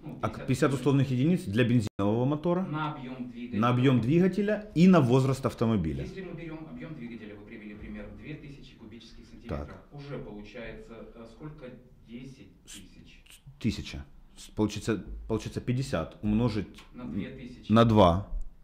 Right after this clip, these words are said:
Speaker 2: Два литра.
Speaker 1: А, на два литра.
Speaker 2: Да, на два литра.
Speaker 1: А, на два лит-, в литрах считается.
Speaker 2: В литрах считается, да.
Speaker 1: Тогда
Speaker 2: То есть пятьдесят
Speaker 1: понятно.
Speaker 2: умножить на два получается тысяча, если,
Speaker 1: И на
Speaker 2: ой,
Speaker 1: возраст
Speaker 2: сто, и если
Speaker 1: десяти.
Speaker 2: машине десять лет, то получается тысяча.
Speaker 1: Тысяча.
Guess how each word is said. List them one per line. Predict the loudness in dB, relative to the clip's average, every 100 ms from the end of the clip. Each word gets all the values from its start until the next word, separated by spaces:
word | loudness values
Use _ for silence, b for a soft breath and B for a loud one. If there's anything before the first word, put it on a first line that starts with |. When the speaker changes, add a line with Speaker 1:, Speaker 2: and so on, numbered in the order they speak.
| -4
Speaker 2:
Два | 4 6
литра. | 6 2 -4 -8
Speaker 1:
А, | -10
на | -12 -14
два | -14
литра. | -14 -14 -18 -10
Speaker 2:
Да, | -6 -2
на | 0
два | 2
литра. | 2 2 -2 -6 -6
Speaker 1:
А, | -6 -6 -6
на |
два | -8 -8
лит-, | -8 -10
в | -12
литрах | -10 -12 -14
считается. | -16 -8 2
Speaker 2:
В | 4
литрах | 4 2
считается, | -6 -8 -6 -6
да. | -6 -8 -12 -20 _
Speaker 1:
Тогда | -4
Speaker 2:
То |
есть | -2
пятьдесят | 4 6 6
Speaker 1:
понятно. | 6
Speaker 2:
умножить | 4 2 2
на | 4
два | 4
получается | 4 4 4 2 2
тысяча, | 2 2 2 2
если, | 4 4 2 0
Speaker 1:
И |
на | 2
Speaker 2:
ой, |
Speaker 1:
возраст | 2 2
Speaker 2:
сто, | 6 6
и | 6
если | 4 2 0 -2
Speaker 1:
десяти. | 0
Speaker 2:
машине | -2 0 0 2
десять | 0 -4 -2
лет, | -2 0
то |
получается | -2 -2 0 0 0
тысяча. | -2 -2 -2 -4 -10
Speaker 1:
Тысяча. | -14